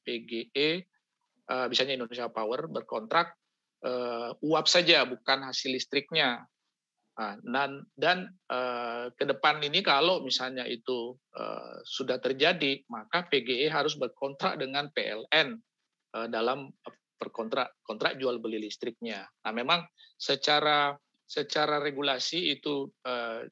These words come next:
bisa dilakukan, memang masih ada hal-hal, eh, yang harus dicoba untuk dilihat lagi, eh, sinkronisasinya. Nah, kami dari Kementerian S D M melihat ini tentunya upaya,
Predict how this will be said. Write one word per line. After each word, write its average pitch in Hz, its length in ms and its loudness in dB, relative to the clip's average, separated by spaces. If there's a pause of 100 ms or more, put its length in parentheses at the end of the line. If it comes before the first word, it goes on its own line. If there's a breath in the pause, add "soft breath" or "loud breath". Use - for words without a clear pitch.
(120)
bisa 147 340 4
dilakukan, 127 960 0
memang 143 340 -4 (220)
masih 123 260 -2
ada 120 320 2
hal-hal, 123 480 -2 (560)
eh, 120 160 -6
yang 123 320 -4 (100)
harus 123 360 -2
dicoba 117 580 -2
untuk 113 400 -10
dilihat 110 1000 -6
lagi, 127 480 -2
eh, 101 680 -12 (140)
sinkronisasinya. 107 1040 -2 (600 loud breath)
Nah, 127 160 -2
kami 185 400 6
dari 156 400 6
Kementerian 151 400 0
S - 240 -2
D 139 80 2
M 180 400 0
melihat 143 560 -2
ini 151 320 -4
tentunya 135 560 0 (400)
upaya, 139 720 4